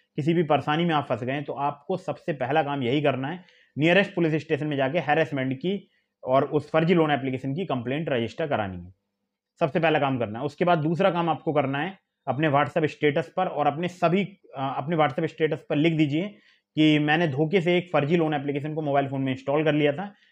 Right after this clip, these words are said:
या अगर आप लोन एप्लीकेशन नहीं बताना चाहते हैं तो ये भी लिख सकते हैं, मैंने धोखे से एक एप्लीकेशन को अपने मोबाइल फ़ोन में इंस्टॉल कर लिया था, जिनके द्वारा मेरे मोबाइल फ़ोन को एक्सेस कर लिया गया। आप मुझ-, मुझे उस लोन एप्लीकेशन के द्वारा काफ़ी हैरेसमेंट किया जा रहा है, काफ़ी परेशान किया जा रहा है,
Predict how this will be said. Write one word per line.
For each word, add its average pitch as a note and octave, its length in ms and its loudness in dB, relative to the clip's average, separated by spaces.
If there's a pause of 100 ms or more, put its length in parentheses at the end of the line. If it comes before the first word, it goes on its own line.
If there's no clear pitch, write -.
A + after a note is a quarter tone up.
(120)
या D3+ 180 4
अगर C#3+ 360 -2
आप C#3 120 2
लोन C#3 160 0
एप्लीकेशन C3+ 340 -4
नहीं C#3 100 -2
बताना B2+ 260 -2
चाहते A#2+ 200 -6
हैं D3 60 -8
तो D3 60 -4
ये C3 140 0
भी C#3+ 80 0
लिख C3 140 -4
सकते B2+ 240 -10
हैं, D#3 60 -10
मैंने D3 180 -6
धोखे B2+ 320 -4
से G#3+ 260 -6 (300)
एक D3 100 0
एप्लीकेशन E3+ 500 2
को F#3+ 60 4
अपने D#3+ 200 0
मोबाइल C#3+ 340 4
फ़ोन C3 120 -2
में C#3 120 -2
इंस्टॉल D3 300 -2
कर D3 80 0
लिया C3+ 200 2
था, G3 220 -8 (300)
जिनके F3+ 220 2
द्वारा F3 220 4
मेरे E3+ 160 0
मोबाइल D3+ 320 0
फ़ोन D3+ 180 -4
को C3 80 0
एक्सेस C#3+ 300 -2
कर D#3 120 -2
लिया D3+ 180 2
गया। D#3 200 0
आप C#3 340 -6
मुझ-, B2+ 540 -6
मुझे C#3+ 320 2
उस D#3 260 -6
लोन D3+ 240 0
एप्लीकेशन C#3 460 -2
के C3 60 0
द्वारा B2+ 340 -2 (300)
काफ़ी D#3+ 220 4
हैरेसमेंट C#3 500 0
किया C#3 140 2
जा C3 100 0
रहा D3 80 0
है, E3+ 60 -2
काफ़ी D#3 260 -4
परेशान B2 380 -4
किया G#2 160 -2
जा F2+ 100 -6
रहा E2+ 120 -12
है, F2 100 -20